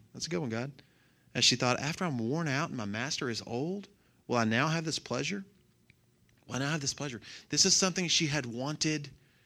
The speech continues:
for decades. It wasn't just something that she wanted since God made the promise. She'd already been wanting it. Every woman wanted it.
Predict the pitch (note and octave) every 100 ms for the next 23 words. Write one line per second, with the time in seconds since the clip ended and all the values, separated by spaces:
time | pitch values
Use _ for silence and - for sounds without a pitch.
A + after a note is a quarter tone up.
0 | _ _ _ _ - D3 B2 A2+ D3+ D3+
1 | - C3+ A2+ G2+ F#2 - - - _ _
2 | _ _ - E3+ F#3 G#3 A#3 A#3+ G3 G3+
3 | - G3+ G3 F3+ - F3+ F3+ F#3 D#3+ F#3
4 | D#3+ D#3+ D#3 D3+ D3+ C3+ B2 E3 F3+ D#3+
5 | C#3 - - - - B3 - F#3+ A#3+ B3+
6 | A3 E3 A#3+ G3 A3 A#3+ F#3+ D#3+ - G3
7 | B3 D#4+ D4+ B3+ B3 A3+ G3+ F#3+ E3+ A#2+
8 | G#2+ -